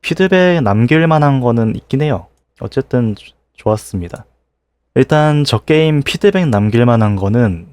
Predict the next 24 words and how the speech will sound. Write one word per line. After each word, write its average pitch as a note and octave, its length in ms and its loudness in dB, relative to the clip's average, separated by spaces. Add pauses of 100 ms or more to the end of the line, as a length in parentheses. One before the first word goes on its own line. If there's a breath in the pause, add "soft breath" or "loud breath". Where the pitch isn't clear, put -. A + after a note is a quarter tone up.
(260)
그 G#2 360 2
처음 E3+ 300 -2
시작할 F#3 320 -2
때 G#2+ 200 0
옵션에 D3 420 0
들어가서 A2+ 560 0
제가 F#2+ 240 -4
소리 F#3 260 -2
설정을 E3 400 0
하려고 B2 300 0
했는데 F2 480 -4 (240)
소리가 F3+ 460 2
설정이 F#3 480 0
되지가 A2 380 0
않더라고요. F#2 540 -4 (360)
네, F2+ 340 -4 (100)
그 A#2+ 120 0
부분은 C#3+ 540 0
이제 G#2+ 120 -2
고치는 C#3+ 960 -2
게 A#2 80 2
좋을 G#2 220 -2
것 - 160 -10
같고요. G2 400 -8